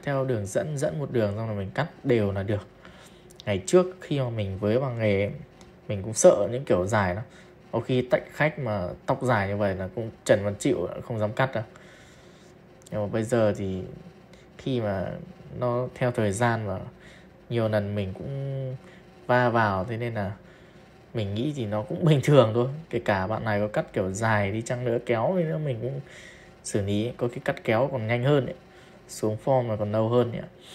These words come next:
Đấy, thì chúng ta chia một đường ở giữa nhá. Một đường ở giữa, đường dẫn ở giữa gọi là đường dẫn này. Tép dọc này, chúng ta bổ ở giữa đỉnh đầu xuống. Đây, chúng ta cắt. Cắt,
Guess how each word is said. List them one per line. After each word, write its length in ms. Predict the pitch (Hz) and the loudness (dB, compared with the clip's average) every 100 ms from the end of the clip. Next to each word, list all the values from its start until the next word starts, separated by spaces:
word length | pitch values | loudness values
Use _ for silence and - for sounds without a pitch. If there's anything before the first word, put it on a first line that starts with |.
| - - - - | -20 -20 -20 -4
Đấy, 220 | 110 113 - | -2 -2 -2
thì 120 | 117 | -4
chúng 160 | 110 107 | -4 -4
ta 160 | 131 | -2
chia 240 | 123 - 135 | -2 -2 0
một 200 | 120 110 - | 0 -4 -2
đường 260 | 117 101 | 0 0
ở 100 | 95 | -2
giữa 300 | 92 135 151 | 2 4 4
nhá. 140 | 156 160 - - - - - - - - - - | 4 -2 -8 -20 -20 -20 -20 -20 -20 -20 -18 -8
Một 120 | 117 - | -8 -6
đường 320 | 120 113 101 95 | 0 0 2 -2
ở 140 | 90 | -4
giữa, 400 | 95 123 139 139 - - - - - - - | 0 4 4 2 -6 -20 -20 -20 -20 -20 -8
đường 280 | 123 104 98 | -4 -4 -4
dẫn 360 | - 139 202 160 | 2 4 4 2
ở 100 | 95 | 2
giữa 200 | 120 131 | 4 6
gọi 140 | 110 | 4
là 80 | 107 | 2
đường 200 | 104 98 | 0 2
dẫn 280 | 120 165 160 | 2 2 0
này. 80 | - - - - - | -6 -12 -20 -20 -2
Tép 180 | 143 139 | -2 0
dọc 320 | 131 113 - | 2 0 2
này, 100 | 113 | -4
chúng 160 | 110 113 | -4 -2
ta 140 | 135 | -2
bổ 340 | 139 110 - 95 | 2 2 2 -2
ở 80 | 92 | -2
giữa 400 | 110 131 151 151 | 0 2 2 0
đỉnh 200 | 113 101 | -2 0
đầu 220 | 113 98 | 0 0
xuống. 300 | - 101 107 131 - - - - - - - - | -2 -2 -2 -8 -14 -20 -20 -20 -20 -20 -20 -8
Đây, 120 | 107 101 | -6 -4
chúng 160 | 107 | -4
ta 80 | 113 | -4
cắt. 220 | - 156 - - - - - - - - - - | 0 0 0 -18 -20 -20 -20 -20 -20 -20 -20 -4
Cắt, 140 | - | 0